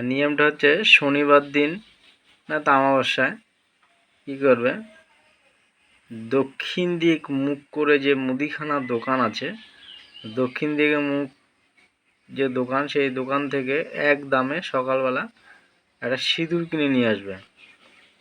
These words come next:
আর একটা কাঁচের শিশিতে একশো গ্রাম সরিষার তেল কিনে নিয়ে আসবে। দক্ষিণ দিকে মুখ যে দোকান, সেই দোকান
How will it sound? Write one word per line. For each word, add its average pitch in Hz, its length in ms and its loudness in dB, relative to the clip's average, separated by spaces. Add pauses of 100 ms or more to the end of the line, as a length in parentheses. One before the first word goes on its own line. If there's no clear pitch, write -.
(880)
আর 135 260 0 (680)
একটা 131 240 2 (260)
কাঁচের 127 380 4
শিশিতে 143 480 -2
একশো 143 320 -2
গ্রাম 151 220 0 (140)
সরিষার 135 520 0
তেল 135 220 0
কিনে 120 200 -4
নিয়ে 110 200 -2
আসবে। 98 280 -10
দক্ষিণ 120 400 -8
দিকে 147 260 0
মুখ 135 300 -4
যে 139 140 2 (100)
দোকান, 123 380 2 (840)
সেই 120 240 -2
দোকান 123 340 0